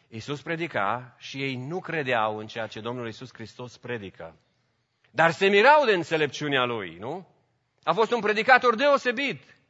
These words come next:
Când el vorbea, toată lumea era atentă. Când el vorbea, nimeni nu se uita la telefon. Când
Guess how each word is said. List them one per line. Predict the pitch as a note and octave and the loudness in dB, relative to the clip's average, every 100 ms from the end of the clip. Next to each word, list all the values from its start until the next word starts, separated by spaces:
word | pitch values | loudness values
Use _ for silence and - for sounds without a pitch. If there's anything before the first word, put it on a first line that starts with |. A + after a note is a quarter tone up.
| _ - | _ -20
Când | - A3 G#3 | 0 2 6
el | B3+ C#4+ A3 | 8 8 8
vorbea, | A3 G#3 C#4+ A#3 G3+ | 4 8 10 12 12
toată | A#3 C4+ D4 | 8 4 4
lumea | D#4 D4 | 6 6
era | C#4 B3+ | 8 8
atentă. | A#3 A3 F3+ C#3 A2 - - - | 6 0 -4 -8 -10 -12 -20 -6
Când | A3 B3+ | 2 6
el | C#4+ C#4 | 8 8
vorbea, | C4 B3+ D4 | 8 8 8
nimeni | C#4+ E4 E4 | 8 8 6
nu | D#4+ | 6
se | D4+ | 4
uita | C#4+ C#4+ | 6 8
la | C4+ | 6
telefon. | A3+ A3+ F3 G3 E3+ A2+ - - | 6 0 -2 -2 -4 -4 -12 -16
Când | - B3+ | 0 2